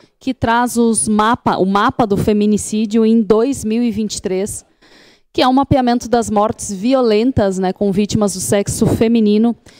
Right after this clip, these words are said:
tipificadas como feminicídios acontecidas aqui no ano de dois mil e vinte e três. Bom, nós tivemos um número de casos bastante relevante, né? Foram oitenta e sete mulheres vítimas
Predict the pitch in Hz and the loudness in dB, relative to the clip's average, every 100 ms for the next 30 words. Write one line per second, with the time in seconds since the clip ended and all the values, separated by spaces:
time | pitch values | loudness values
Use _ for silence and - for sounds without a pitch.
0 | _ _ - - 254 - 240 202 202 233 | _ _ -4 0 0 2 0 0 0 0
1 | - 233 233 - 269 277 277 262 - 233 | 0 0 0 0 2 2 2 0 -2 -4
2 | 226 233 262 311 285 269 - 262 240 240 | -2 0 0 0 0 0 0 0 2 0
3 | 226 240 233 240 214 226 226 220 214 196 | 0 0 2 2 2 0 -4 -6 -2 0
4 | 208 220 - 202 196 202 196 - - 202 | 0 0 -6 -6 -4 -4 -6 -8 -6 -4
5 | 180 185 185 - 196 - - - - - | -2 -4 -4 -8 -10 -8 -10 -10 -12 -14
6 | - - - - _ _ _ _ _ _ | -18 -20 -20 -20 _ _ _ _ _ _
7 | _ _ _ _ _ _ _ - 202 196 | _ _ _ _ _ _ _ -4 0 2
8 | 202 - 240 247 285 247 269 254 233 262 | 0 0 0 2 2 2 2 2 2 2
9 | 277 254 220 196 196 180 185 - 196 196 | 2 2 2 0 -2 -6 -6 -2 0 2
10 | 247 202 190 175 180 190 190 - 202 214 | 0 2 0 0 -2 -2 -2 -2 0 0
11 | - 240 233 233 214 208 196 175 180 208 | -2 -2 0 0 0 0 0 0 0 0
12 | 226 262 196 180 - 185 196 208 214 214 | 0 -2 -2 -2 -2 0 2 2 0 0
13 | - 247 285 294 269 - 220 220 254 208 | 0 2 2 2 0 0 0 0 -2 0
14 | 202 190 196 202 190 180 226 - 240 233 | 2 2 2 0 0 0 2 2 2 2
15 | - - | -2 -8